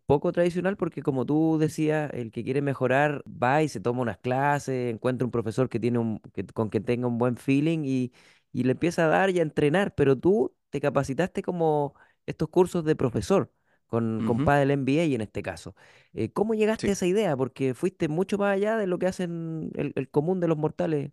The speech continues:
Speaker 1: jugadores y jugadoras de pádel.
Speaker 2: Sí, mira, lo que pasa es que yo en verdad siempre he sido súper mateo y me di cuenta que estaba gastando mucha plata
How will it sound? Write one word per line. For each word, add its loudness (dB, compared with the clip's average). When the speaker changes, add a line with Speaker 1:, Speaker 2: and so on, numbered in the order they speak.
Speaker 1:
jugadores 2
y -4
jugadoras 0
de -4
pádel. -6
Speaker 2:
Sí, 0
mira, 4
lo 4
que 0
pasa 0
es -10
que -2
yo -2
en 2
verdad -2
siempre 0
he 2
sido -2
súper 0
mateo 2
y 2
me 6
di 6
cuenta 2
que -2
estaba 0
gastando -2
mucha 0
plata -2